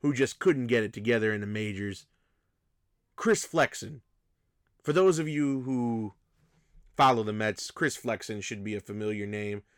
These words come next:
He was up and down between Syracuse and Flushing in twenty nineteen and in twenty eighteen when we had Las Vegas with the Area fifty-ones as our triple A affiliate before we got Syracuse. And Chris Flexen couldn't cut it in the majors.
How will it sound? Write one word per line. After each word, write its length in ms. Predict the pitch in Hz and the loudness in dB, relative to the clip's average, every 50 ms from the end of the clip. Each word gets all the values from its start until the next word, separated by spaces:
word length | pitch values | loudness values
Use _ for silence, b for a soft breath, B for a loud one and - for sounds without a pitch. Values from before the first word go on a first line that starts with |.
| _ _ | _ _
He 120 | - 190 185 | -6 -4 0
was 200 | 160 135 120 - - | 0 0 0 -2 -2
up 200 | 131 131 - 123 | -2 -2 -2 -4
and 120 | 110 110 | -4 0
down 480 | 117 117 117 113 113 113 110 110 107 101 | 0 2 2 2 2 0 -2 -2 -4 -6
between 600 | 101 101 - - 127 117 113 110 107 104 101 - _ _ _ _ _ _ _ _ | -8 -8 -8 -6 -6 -6 -4 -6 -6 -8 -10 -12 _ _ _ _ _ _ _ _
Syracuse 960 | - - - - 160 151 135 120 - - 131 127 123 120 117 - - - - _ _ - | -12 -6 -2 0 2 2 2 2 0 0 0 0 0 0 -2 -4 -8 -8 -10 _ _ -16
and 180 | - - 165 - - | -14 -14 -14 -8 -2
Flushing 420 | 135 135 127 113 - 123 117 110 110 | 0 2 2 2 0 -2 -6 -6 -6
in 120 | 104 101 | -8 -8
twenty 260 | - 120 113 110 107 | -6 -6 -6 -4 -6
nineteen 640 | 107 107 104 104 101 - - 107 107 104 101 98 92 _ _ _ _ _ - | -6 -6 -6 -6 -8 -8 -10 -10 -8 -8 -10 -10 -12 _ _ _ _ _ -4
and 180 | 143 175 165 135 | -2 0 0 0
in 120 | 117 107 | -2 -4
twenty 360 | - - 110 101 104 101 104 | -4 -6 -6 -6 -4 -4 -4
eighteen 460 | 104 101 90 - - 113 107 107 104 | -4 -6 -6 -8 -10 -8 -8 -6 -6
when 120 | 101 98 101 | -6 -6 -6
we 120 | 104 101 | -6 -6
had 180 | 101 101 101 98 | -6 -6 -6 -8
Las 240 | 101 101 101 95 92 | -6 -6 -6 -8 -6
Vegas 480 | 95 107 107 104 98 104 - - - _ _ _ _ _ _ _ _ _ _ _ _ _ _ _ - - _ _ _ _ _ - | -6 -4 -4 -4 -4 -4 -6 -6 -10 _ _ _ _ _ _ _ _ _ _ _ _ _ _ _ -20 -20 _ _ _ _ _ -6
with 140 | 113 120 92 | -4 -4 -4
the 180 | 92 110 - | -4 -2 0
Area 360 | 113 127 123 120 117 113 110 - | 2 4 4 4 4 2 0 -2
fifty-ones 640 | - 135 - - - 113 110 110 113 110 110 110 104 | -4 -6 -6 -6 -6 -4 -4 -2 -2 -2 -2 -4 -4
as 120 | 107 107 | -4 -4
our 140 | 107 101 98 | -4 -4 -6
triple 340 | - - 135 - 104 104 107 | -6 -8 -8 -8 -6 -4 -4
A 80 | 104 98 | -4 -4
affiliate 480 | 98 - - 113 107 107 107 104 - | -4 -4 -4 -2 -2 -2 -2 -4 -6
before 300 | - 104 - 123 120 107 | -8 -10 -6 -4 -2 -2
we 120 | 101 107 98 | -2 -2 -4
got 200 | 104 101 95 - | -6 -8 -8 -10
Syracuse. 680 | - 117 113 101 101 92 - 110 107 104 - - - - _ _ _ _ _ _ _ _ _ - - - - _ _ _ _ _ _ _ _ _ _ _ _ _ _ - | -8 -8 -6 -6 -6 -8 -8 -8 -8 -8 -10 -12 -18 -20 _ _ _ _ _ _ _ _ _ -20 -20 -20 -20 _ _ _ _ _ _ _ _ _ _ _ _ _ _ -14
And 120 | 113 - | -12 -4
Chris 220 | - 175 175 - - | -2 -2 -2 0 0
Flexen 400 | - 139 131 - - 123 117 107 | -2 -4 -4 -4 -6 -10 -8 -4
couldn't 280 | - 139 143 151 143 | -2 -2 -2 -2 -4
cut 200 | - 151 165 170 | -6 -6 -6 -6
it 80 | 160 143 | -6 -8
in 140 | 156 135 107 | -10 -10 -8
the 60 | 107 | -8
majors. 480 | 107 104 104 107 98 98 92 - - | -6 -6 -6 -6 -6 -8 -12 -14 -18